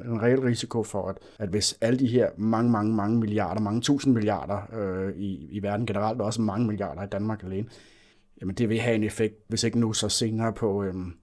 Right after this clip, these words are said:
på værdien af vores penge. Ja, så spørgsmålet er så, hvor længe det varer.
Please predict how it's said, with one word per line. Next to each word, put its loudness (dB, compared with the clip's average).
på -4
værdien 0
af 0
vores -6
penge. -4
Ja, 2
så 4
spørgsmålet 8
er 6
så, 2
hvor 4
længe 6
det 6
varer. 2